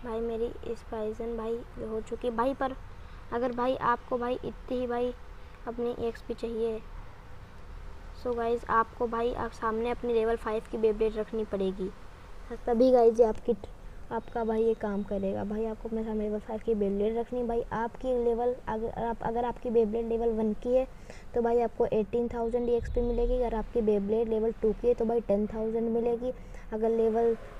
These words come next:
three की है भाई तो भाई सिक्स थाउजेंड मिलती है, अगर भाई आपकी level, आपकी Beyblade level four की है तो भाई फ़ोर थाउजेंड मिलता है भाई।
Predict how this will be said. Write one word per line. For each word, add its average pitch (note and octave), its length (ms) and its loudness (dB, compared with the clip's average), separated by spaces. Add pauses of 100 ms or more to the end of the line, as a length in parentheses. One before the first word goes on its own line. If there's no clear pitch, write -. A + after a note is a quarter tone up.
three A3+ 260 4
की B3 220 4
है B3 100 6
भाई A#3+ 180 6
तो A#3 140 4
भाई A3 180 6
सिक्स - 340 4
थाउजेंड A#3+ 320 6
मिलती A#3+ 440 2
है, B3+ 80 2
अगर A3+ 180 2
भाई A3+ 140 2
आपकी A3+ 260 0
level, A3 320 4 (460)
आपकी A3 240 2
Beyblade A3 340 8
level A3+ 220 4
four A#3 300 6
की C4 220 0
है B3+ 100 0
तो A#3 140 2
भाई A3 200 2
फ़ोर G#3 320 2
थाउजेंड A3 380 2
मिलता A3+ 280 0
है A#3 200 -2
भाई। B3+ 200 -2